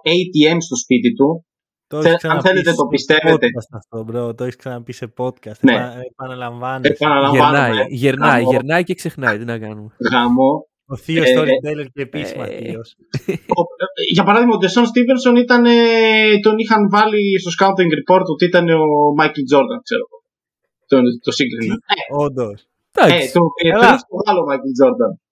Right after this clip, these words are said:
Speaker 2: Καλά, εδώ τον, ε, Άντονι Έντουαρτς το συγκρίνουμε, τον Μάικλ Τζόρνταν, ας
Speaker 3: Περίμενε, ο Άντονι Έντουαρτς μπροστά στον Μικαέλ Πιετρούς νομίζω ότι τα πάει πολύ καλά.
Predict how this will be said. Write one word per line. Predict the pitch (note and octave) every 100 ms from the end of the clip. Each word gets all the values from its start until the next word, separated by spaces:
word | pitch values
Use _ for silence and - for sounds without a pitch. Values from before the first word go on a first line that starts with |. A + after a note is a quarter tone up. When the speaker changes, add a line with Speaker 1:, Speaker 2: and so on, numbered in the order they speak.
| _ _ _
Speaker 2:
Καλά, | F3+ G#3 E3
εδώ | E3 G3+
τον, | G3+ A3 A3
ε, | A3+
Άντονι | A3 G#3+ G#3 G3+
Έντουαρτς | A3 F3+ C#3
το | A#2+
συγκρίνουμε, | - A2+ A#2 G#2+ G#2
τον | A2
Μάικλ | A2+ G#2+ G#2 G#2
Τζόρνταν, | A2 G#2+ G#2+ A2+
ας | A#2
Speaker 3:
Περίμενε, | A#2+ C3 D3 B2+ A#2+ G2+
ο | B2+
Άντονι | C#3+ D3+ C#3 C#3+
Έντουαρτς | D3+ C3+ A#2+ B2+
μπροστά | C3 B2+ A#2+ D3 C#3+
στον | - C3
Μικαέλ | B2+ B2 C3 D3 C#3+
Πιετρούς | C3+ A#2+ C#3 D3+ D3+
νομίζω | C#3 C3+ D3+ D#3+
ότι | D#3 D#3
τα | C#3+ B2
πάει | D#3 D3
πολύ | - A2 G#2 G2+ F#2+ G#2+
καλά. | G#2 F2+ F2+ F#2